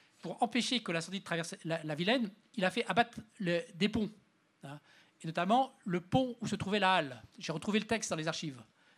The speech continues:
où il dit que par précaution, pour empêcher, euh, effectivement le, que se traverse, parce qu'on avait au-dessus de la Vilaine, à cette époque-là,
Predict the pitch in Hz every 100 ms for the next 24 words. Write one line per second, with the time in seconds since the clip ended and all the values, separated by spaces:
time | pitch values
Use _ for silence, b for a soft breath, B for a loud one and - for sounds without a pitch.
0 | _ 185 170 175 254 - 202 175 165 -
1 | 175 - 190 175 - 240 277 B B _
2 | 165 180 190 180 214 208 165 156 151 156
3 | 165 175 170 170 143 143 135 139 _ 156
4 | - - 185 196 - - B B - -
5 | 175 170 - 190 190 220 214 175 170 202
6 | 247 165 - - 196 196 254